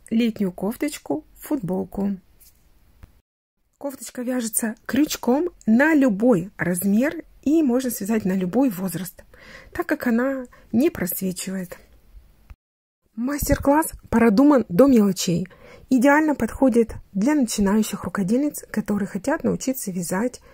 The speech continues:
плечевые вещи. Присмотритесь к этой модели.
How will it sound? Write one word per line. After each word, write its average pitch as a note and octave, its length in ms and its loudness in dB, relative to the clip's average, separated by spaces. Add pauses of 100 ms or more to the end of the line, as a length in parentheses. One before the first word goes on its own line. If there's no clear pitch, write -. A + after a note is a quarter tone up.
(120)
плечевые G3+ 560 -2
вещи. F#3 380 -6 (160)
Присмотритесь A3+ 800 -2
к - 100 -6
этой A3 180 -2
модели. F3 400 -4